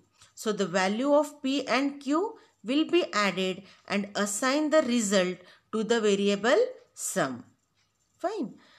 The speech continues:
So this is what the let statement. Now print statement. So the print statement prints numeric or string expression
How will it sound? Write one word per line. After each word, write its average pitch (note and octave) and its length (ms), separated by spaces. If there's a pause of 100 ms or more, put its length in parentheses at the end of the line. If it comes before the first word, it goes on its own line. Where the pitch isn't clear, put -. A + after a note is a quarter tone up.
(540)
So - 160
this G#3 160
is A#3+ 180
what G#3 360
the E4+ 240 (180)
let A3 260
statement. C#3 680 (2250)
Now C4 180
print A3 360
statement. C3 640 (880)
So F3+ 340
the F3+ 120
print B3+ 340
statement D4+ 760 (260)
prints A#3 480
numeric G#3+ 580 (100)
or G3+ 180
string G#3+ 500
expression C4 840